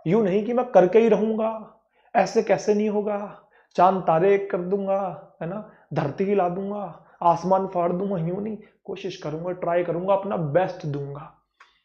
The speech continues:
जितना मैं कर सकता हूं, जितने में से जान लग सकती है उतनी जान मैं लगाऊंगा, दिन रात करूंगा, एक अपने बेस्ट एफर्ट्स दूंगा। उसके बाद रिजल्ट मिलता है तो ठीक है, नहीं मिलता तो ठीक है,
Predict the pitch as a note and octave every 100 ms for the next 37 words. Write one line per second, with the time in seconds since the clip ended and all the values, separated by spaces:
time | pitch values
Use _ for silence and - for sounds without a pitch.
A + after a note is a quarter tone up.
0 | - D3 F3 G3+ G3+ F#3+ F#3+ F#3+ F#3 G#3
1 | G#3+ E3+ F3 G3 G3 F#3+ F#3 D#3+ F3 F3
2 | E3+ F3+ F#3 G3+ G3 G3 F#3+ D#3 E3 F3
3 | F3+ D#3+ D3+ E3 F#3 D#3 D3+ - _ _
4 | _ _ - E3+ E3+ F#3+ F#3+ - G3+ A#3
5 | G#3 F3+ F#3 - - G#3 A#3 D3 F3+ A#3
6 | - G#3 G3+ F3 D#3+ G3 A3 G#3 - G#3
7 | G3 F#3+ D#3+ D3+ F3+ F#3+ E3 D#3+ D#3+ F#3
8 | F#3+ F#3+ F#3+ G3+ G3+ G3 G3 F#3 G3+ G3
9 | E3+ F3 E3 E3 F3 G3+ G#3+ A3+ -